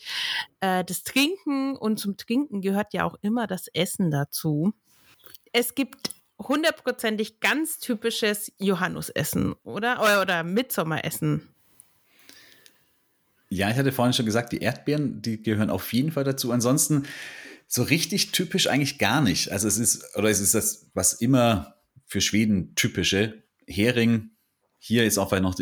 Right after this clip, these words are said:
Speaker 2: junge, frische Kartoffeln, das ist auch was ganz, ganz Wichtiges.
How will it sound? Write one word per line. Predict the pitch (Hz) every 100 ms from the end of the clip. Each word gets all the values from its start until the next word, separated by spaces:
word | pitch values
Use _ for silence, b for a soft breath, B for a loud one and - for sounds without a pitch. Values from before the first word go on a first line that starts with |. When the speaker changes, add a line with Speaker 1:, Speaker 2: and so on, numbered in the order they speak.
| -
Speaker 2:
junge, | 113 120 110 92
frische | - 117 107
Kartoffeln, | - 98 139 135 135 135 127
das | 110 110 -
ist | - 101 -
auch | 101 101
was | 98
ganz, | 104 120
ganz | 113 107
Wichtiges. | 110 107 107 101